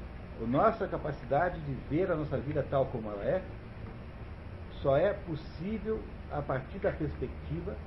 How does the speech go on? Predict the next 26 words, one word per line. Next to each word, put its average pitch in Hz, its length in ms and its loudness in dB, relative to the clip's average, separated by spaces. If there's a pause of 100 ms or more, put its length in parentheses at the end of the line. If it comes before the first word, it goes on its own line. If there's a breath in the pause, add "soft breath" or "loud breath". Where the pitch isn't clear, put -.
(1160)
retórica, 147 460 8 (100)
claro, 151 240 6
não 120 100 2
é 139 40 4
para 139 120 0
você 160 200 -2
se - 120 -6
matar, 131 380 0 (200)
por 147 100 -2
favor, 123 260 0
mesmo 127 300 0
porque 165 260 -2 (400)
eu 135 80 0
tenho 175 200 2
que - 60 -6
tomar 151 200 2
cuidado, 139 220 2
porque 160 120 -2
aqui 160 200 0
as 151 140 2
portas 156 440 0
todas 170 220 -2
dão 170 140 2
pro 196 160 4
abismo, 135 340 2
né? 170 160 2